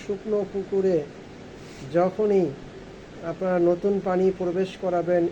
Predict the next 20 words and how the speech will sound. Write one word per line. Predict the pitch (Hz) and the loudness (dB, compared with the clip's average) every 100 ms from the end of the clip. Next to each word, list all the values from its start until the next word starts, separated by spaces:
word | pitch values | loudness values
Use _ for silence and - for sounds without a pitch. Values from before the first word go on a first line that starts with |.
| - | -2
এবং | 170 170 160 160 | 0 2 2 2
রেণু | 160 185 190 | 2 0 -2
চাষের | 180 - 165 160 | -4 -4 -4 0
জন্য | 170 165 165 156 - - - - | 2 2 2 0 -6 -16 -16 -10
আপনারা, | 147 147 165 160 156 | -8 -4 0 2 2
আহ, | 156 - - - - - 156 156 151 | 0 -4 -16 -18 -8 -2 2 2 2
মন | 151 156 160 156 | 2 2 4 2
স্থির | - 190 190 | 0 0 2
করবেন, | 190 170 170 151 143 - - - | 0 2 2 2 -4 -12 -18 -6
তখন | 175 165 175 | -4 0 0
অবশ্যই | 170 180 214 - 202 185 156 - - - - | 2 0 -2 -2 0 0 0 -6 -16 -16 -2
পুকুরে | 190 180 196 180 147 - - - - - - - - | 0 4 4 4 2 -4 -16 -18 -18 -16 -16 -14 -2
শব্দ | 196 190 175 208 196 | 0 0 0 0 2
করে | 196 185 175 170 - - - | 2 2 2 0 -8 -10 -2
পানি | 170 170 175 156 | 4 6 4 2
ঢুকাবেন | 156 165 156 147 135 | -2 -2 0 -2 -2
না। | 131 113 - - - - - - - - - | -4 -8 -12 -16 -16 -16 -16 -16 -16 -16 -8
পানি | - 175 196 208 | -2 4 6 6
একদম | 208 180 175 190 185 | 6 2 0 0 0
স্লো | - - 208 214 | -2 -2 2 2